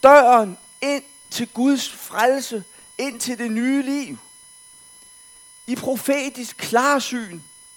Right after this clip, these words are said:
ser han, hvad det er for en frelse, Gud har beredt sit folk. At det er en frelse, som helt svarer til Guds egne løfter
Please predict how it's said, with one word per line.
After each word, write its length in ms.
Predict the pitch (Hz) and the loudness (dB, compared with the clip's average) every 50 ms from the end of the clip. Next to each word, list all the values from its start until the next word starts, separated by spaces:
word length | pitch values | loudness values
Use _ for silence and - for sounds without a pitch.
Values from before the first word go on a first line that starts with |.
| _ _ _ _ - | _ _ _ _ -16
ser 380 | - - - 277 277 269 240 214 | -10 -6 -4 0 4 4 4 4
han, 340 | 220 190 180 151 139 143 - _ _ _ _ _ _ _ _ _ _ - | 2 0 -8 -8 -10 -14 -18 _ _ _ _ _ _ _ _ _ _ 2
hvad 200 | 185 214 247 247 | 4 4 4 2
det 160 | - 247 - - | 0 0 2 2
er 200 | 208 247 269 269 | 4 4 4 2
for 220 | - - 254 240 | 2 0 0 0
en 120 | 226 214 | 0 -2
frelse, 640 | - - - 196 214 226 247 262 247 - - 247 214 - - - - - _ _ | -6 -8 -4 0 0 0 0 0 -4 -8 -8 -10 -10 -12 -16 -20 -20 -20 _ _
Gud 320 | - 220 240 254 277 285 247 | -6 -4 -2 0 0 2 2
har 140 | 233 247 247 | 2 0 2
beredt 720 | 247 247 247 196 185 202 208 220 202 - 196 - - - _ _ _ _ _ _ _ _ _ _ _ - | 2 2 2 2 2 -2 0 0 -2 -4 -8 -12 -16 -20 _ _ _ _ _ _ _ _ _ _ _ -16
sit 260 | - - 254 254 - | -12 -10 -10 -10 -8
folk. 360 | - - 165 156 151 - - - - - - _ _ _ _ _ _ _ _ _ _ _ _ _ - | -4 0 0 0 0 -2 -6 -20 -20 -20 -20 _ _ _ _ _ _ _ _ _ _ _ _ _ -12
At 180 | - 165 - - | -10 -10 -10 -8
det 100 | 208 202 | -8 -8
er 40 | 208 | -8
en 100 | 214 202 | -8 -8
frelse, 640 | - - 190 208 220 247 277 254 - - 254 220 - _ _ _ _ - - - - | -6 -2 0 2 2 2 0 -2 -6 -10 -12 -12 -14 _ _ _ _ -20 -20 -20 -6
som 240 | - - 233 226 | -2 -2 0 0
helt 480 | 196 175 208 285 277 285 262 254 226 - | -2 -2 -4 -4 -4 -4 -6 -8 -8 -8
svarer 640 | - - - 180 190 190 220 240 269 294 294 269 247 - - _ _ _ _ _ _ _ _ - _ - | -8 -2 2 4 4 4 4 2 2 0 0 -2 -6 -14 -20 _ _ _ _ _ _ _ _ -20 _ -12
til 160 | - - 254 | -10 -10 -8
Guds 300 | - 240 247 262 262 233 | -6 -4 -4 -4 -4 -4
egne 480 | - - 175 180 185 202 226 233 233 226 | 0 2 4 4 4 4 2 0 -2 -2
løfter 480 | 196 196 208 202 - - - 202 180 | -2 -4 -4 -6 -6 -10 -12 -12 -12